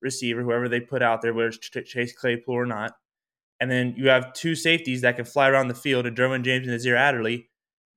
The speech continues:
you're, you got a full package right there. You could take care of whatever you need to. If you f-,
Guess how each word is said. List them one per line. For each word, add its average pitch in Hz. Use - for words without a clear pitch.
you're, 175
you 160
got 170
a 117
full 147
package 143
right 113
there. 110
You 120
could 139
take 147
care 143
of 135
whatever 127
you 123
need 139
to. 117
If 113
you 131
f-, -